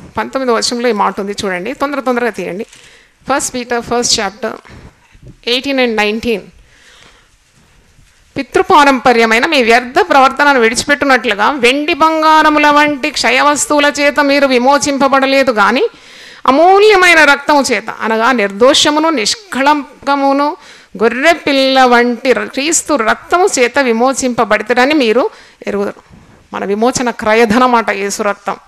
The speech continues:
అంటే మనము పితృపారంపర్యమైన వ్యర్థ ప్రవర్తన విడిచిపెట్టాలి. ఎందుకంటే వెండి బంగారముల చేతనైనను క్షయ వస్తువుల చేతనైనను మనం వి-, విమోచింపబడలేదు. కానీ నిర్దోషము, నిష్కళంకమైన, పవిత్రమైన, పరిశుద్ధమైన యేసు రక్తము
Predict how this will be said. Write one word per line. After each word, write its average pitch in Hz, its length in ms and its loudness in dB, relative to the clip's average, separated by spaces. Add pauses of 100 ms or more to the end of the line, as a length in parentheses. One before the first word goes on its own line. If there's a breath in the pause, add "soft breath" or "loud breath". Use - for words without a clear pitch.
(580 loud breath)
అంటే 277 420 0 (500 soft breath)
మనము 285 760 2 (340 loud breath)
పితృపారంపర్యమైన 269 1700 -2
వ్యర్థ 214 280 -4
ప్రవర్తన 233 500 -4
విడిచిపెట్టాలి. 196 680 -6
ఎందుకంటే 233 380 -6
వెండి 208 280 -4
బంగారముల 247 640 0
చేతనైనను 233 720 -2 (340 loud breath)
క్షయ 277 260 0
వస్తువుల 320 540 0
చేతనైనను 214 360 -2
మనం 208 240 -2
వి-, 185 160 -6
విమోచింపబడలేదు. 202 960 -4 (480 loud breath)
కానీ 208 200 -4
నిర్దోషము, 233 640 -2
నిష్కళంకమైన, 240 920 -4
పవిత్రమైన, 240 840 0
పరిశుద్ధమైన 240 800 -2
యేసు 240 680 0
రక్తము 226 460 -2